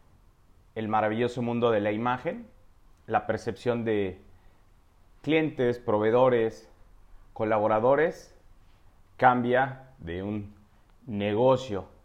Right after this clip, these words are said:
familiar a nivel empresarial. Bien. Y ahora que inicia un veinte veintiuno en el cual todo un veinte veinte fuimos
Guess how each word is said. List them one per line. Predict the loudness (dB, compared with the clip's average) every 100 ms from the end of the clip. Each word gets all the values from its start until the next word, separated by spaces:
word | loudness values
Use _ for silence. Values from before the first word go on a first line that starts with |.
| -20 -20 -20 -20 -20 -20 -20 -20 _ -20 -14
familiar | -2 0 0 2 2 2 -8 -20 _ _ _ -20 _ _ _ _ _ -20 -18 0
a | 2 2
nivel | 0 -2 -2 -2
empresarial. | -4 -8 -10 -10 -10 -12 -20 _ _ _ -20 -20 _ _ _ -16
Bien. | -16 -16 _ _ -20 -20 -20 _ -20 -20 -20 -14
Y | -2 2 6
ahora | 8 8 4
que | 0 0
inicia | 2 0 0 2 4
un | 4 2
veinte | 0 0 0
veintiuno | 0 0 0 2 2 0 -4 -16 -20 -20 -10
en | -8
el | -8 0
cual | 6 6 4 -6 -20 -20 _ _ _ -10
todo | -4
un | 0
veinte | 4 4 4 0
veinte | 0 -2 -2 -4 -4 -10 -20 -8
fuimos | -4 -2 -2 -6 -16